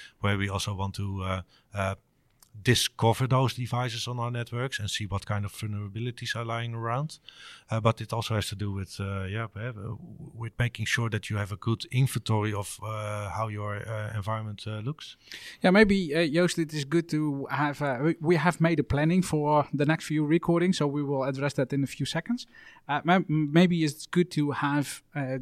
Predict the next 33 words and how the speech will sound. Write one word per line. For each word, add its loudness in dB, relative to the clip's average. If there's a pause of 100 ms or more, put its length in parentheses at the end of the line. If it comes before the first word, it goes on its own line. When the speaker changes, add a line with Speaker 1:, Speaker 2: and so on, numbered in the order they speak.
(100)
Speaker 2:
this, 2
th-, -4
this 2
sort 6
of 0
discussions 0
with -2
I 0
O 0
T, -2
uh, 2
also 4
on 2
the 2
table, -4
and 0
probably 6
we 0
can, 0
uh, 2 (280)
invite 4
Ronnie, 2
uh, 0
as -2
well 4
for, -4
uh, -2
for 0
one 2
of -8
the -2
rec-, -2
recordings. -2